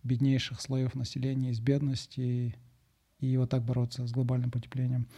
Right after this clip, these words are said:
И, конечно же, я всем рекомендую подкаст Наваля Равиканта,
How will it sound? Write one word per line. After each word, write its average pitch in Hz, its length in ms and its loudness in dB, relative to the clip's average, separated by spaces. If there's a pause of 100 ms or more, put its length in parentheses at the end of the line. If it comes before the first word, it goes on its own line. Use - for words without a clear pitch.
(280)
И, 147 160 8
конечно 139 420 4
же, 120 120 2
я 120 80 4
всем 139 200 2
рекомендую 123 440 2
подкаст 123 600 -2 (220)
Наваля 123 380 6
Равиканта, 139 720 0